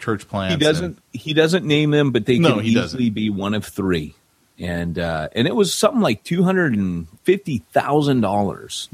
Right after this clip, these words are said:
Speaker 2: you know, that they gave away one year. And when they came back, I think two churches survived.
Speaker 1: Yeah. I mean, money is not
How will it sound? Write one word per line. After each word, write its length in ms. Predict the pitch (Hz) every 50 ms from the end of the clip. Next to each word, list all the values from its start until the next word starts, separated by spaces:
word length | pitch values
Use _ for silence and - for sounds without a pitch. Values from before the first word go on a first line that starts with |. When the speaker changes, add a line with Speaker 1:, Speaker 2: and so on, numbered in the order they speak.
| -
Speaker 2:
you 140 | - - 90
know, 160 | 90 85 87
that 200 | 90 90 92 90
they 100 | - 92
gave 240 | 82 95 92 95 90
away 180 | 90 87 87 85
one 300 | 80 80 85 87 87 85
year. 340 | 85 85 78 - - 80 _ _ _ _ _
And 420 | - 90 87 85 82 82 82 80 78
when 140 | 92 98 98
they 120 | 98 92
came 200 | - - 107 104
back, 240 | 101 98 90 90 -
I 60 | 92
think 260 | 85 - 87 - -
two 180 | - - 123 110
churches 440 | - - 101 92 - - 85 78 -
survived. 420 | - 76 71 - 69 64 - - _ _ _ _ _ _ _ _ _ _ _ _ _ _ _ _ _ _ _ _ _ _ _ _ _ _ _ _ _ _ _ _ -
Speaker 1:
Yeah. 280 | 110 95 90 82 80 - -
I 60 | 131
mean, 320 | 131 131 131 127 127 127 _ - - - _ _ _ _ _ _ _ _ _ _ _ _ _ - _ _ _ - - -
money 420 | - - 156 202 233 226 196 156
is 180 | 139 123 117 127
not 360 | 135 131 131 131 127 -